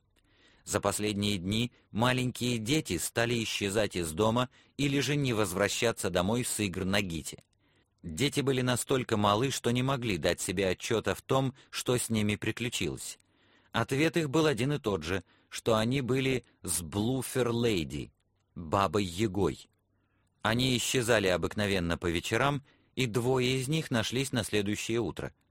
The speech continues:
В окрестностях предполагают, что дети подхватили фразу первого исчезнувшего ребенка, что Блуфер-леди звала его гулять, и воспользовались этим как примером. Это становится более понятным,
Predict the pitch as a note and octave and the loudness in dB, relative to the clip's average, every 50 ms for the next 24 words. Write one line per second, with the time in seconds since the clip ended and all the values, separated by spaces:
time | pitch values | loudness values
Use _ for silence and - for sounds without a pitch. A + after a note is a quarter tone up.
0 | _ _ _ _ _ _ _ _ - F2 G#2 C3 B2+ C#3 D#3 E3 D#3 - D#3+ D3+ | _ _ _ _ _ _ _ _ -4 0 0 0 2 2 2 0 2 0 -2 -4
1 | - - - - - C#3 C#3+ C#3 - C#3+ C3+ C3+ A#2 C3 C#3+ D3 - - - - | -4 -4 -4 -2 -2 -2 -2 -2 0 0 0 2 2 2 0 0 0 -2 -2 0
2 | A#2+ A2+ G#2+ C3+ - - C#3+ - B2+ - - A2+ G#2+ - - C3+ C3 B2+ - - | 0 0 0 -2 -2 -2 -4 -4 -6 -2 0 0 0 0 -2 -4 -4 -4 -2 0
3 | A2 A#2+ A#2+ A#2+ G2+ A#2 G#2+ - - B2+ B2 A#2+ A#2 A2+ A2+ A#2 A2+ G#2 - - | 2 2 2 2 0 -2 -4 -2 0 0 2 2 2 2 2 2 0 -2 -2 -2
4 | A2 A#2 A2 F#2+ G#2 G#2 - - - G2+ F#2+ G2+ G2+ G2 A2+ B2 C3 C3 - C3+ | 0 0 0 0 -2 -4 -4 -4 -4 -2 -2 -2 0 0 0 0 0 0 0 0
5 | A#2+ - - - - _ _ - - - - B2+ B2+ A2 G2 A#2+ C3 D3 C#3 - | 0 -2 -4 -12 -20 _ _ -16 -12 -4 0 0 0 2 2 2 2 2 2 2
6 | - B2+ A#2 G#2 G#2 G2+ G#2+ A#2 A#2 G2 A#2+ C3 B2+ - - - _ - F#2+ F2+ | 2 2 2 4 4 4 4 2 2 2 0 -2 -2 -4 -8 -20 _ -10 -6 0
7 | A2+ A2 B2 A#2+ A2+ A2 G#2 G2 F#2 F#2 G2+ F2+ E2+ G2+ G#2 G#2 A#2 C3+ D#3 - | 4 6 6 6 6 6 4 4 4 2 0 2 2 2 4 4 4 4 2 0
8 | - - _ _ _ _ - B2+ C3 C3 - - - A#2+ A#2+ A2 F#2+ G#2 A2 B2 | -6 -14 _ _ _ _ 0 2 4 2 2 0 0 0 0 2 2 0 0 0
9 | B2+ B2+ - - C#3+ C3+ D3+ D3 C#3 - A#2 G#2 - - B2+ C#3 A#2 G#2+ D#2+ C#2 | -2 0 0 0 0 0 0 -2 0 0 0 -2 0 0 0 2 2 2 0 0
10 | C2+ B1 A#1 - _ _ _ _ _ _ _ _ _ _ _ - D#3+ - F#3 - | -2 -4 -8 -12 _ _ _ _ _ _ _ _ _ _ _ 2 2 4 2 2
11 | - F#3 E3+ E3 E3+ E3 D#3+ - - D#3+ C3+ B2 C3 A#2+ G#2 F#2+ F2 - - E2+ | 2 2 2 4 4 2 2 2 2 2 2 4 4 4 4 4 4 2 2 0
12 | E2 E2 E2 D#2+ - G#2 A2+ C3 D3+ | 2 2 0 0 0 -2 -4 -4 -4